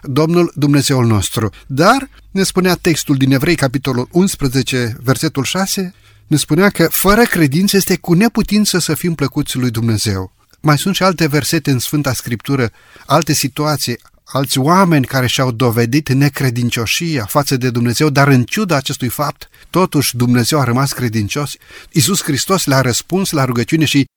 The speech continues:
i-a binecuvântat, chiar dacă ei câteodată s-au îndoit în viața lor despre atotputernicia lui Dumnezeu. Vă rog.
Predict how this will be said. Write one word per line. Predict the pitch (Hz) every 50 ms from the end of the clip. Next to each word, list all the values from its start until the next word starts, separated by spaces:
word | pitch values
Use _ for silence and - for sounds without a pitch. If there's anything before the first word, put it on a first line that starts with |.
| _ _ -
i-a | 156 185 175
binecuvântat, | 147 160 160 147 147 131 - - - - 127 180 190 190 -
chiar | - 226 220 214
dacă | 202 185 - 147
ei | 156 151
câteodată | - 156 - 135 131 123 156 175 - 180
s-au | - - 156 143
îndoit | 135 123 113 123 131 156 165 -
în | 131 123
viața | 123 139 143 - 127 117
lor | 123 151 151 135
despre | 113 107 117 147 170 - - - 143 131 110 _ _ _ _ _ -
atotputernicia | 156 143 - 143 - - 127 120 - 135 127 120 - 127 120 - 147 135
lui | 123 117 113
Dumnezeu. | 110 117 113 113 113 113 185 196 226 -
Vă | - 196
rog. | 131 107 98 - -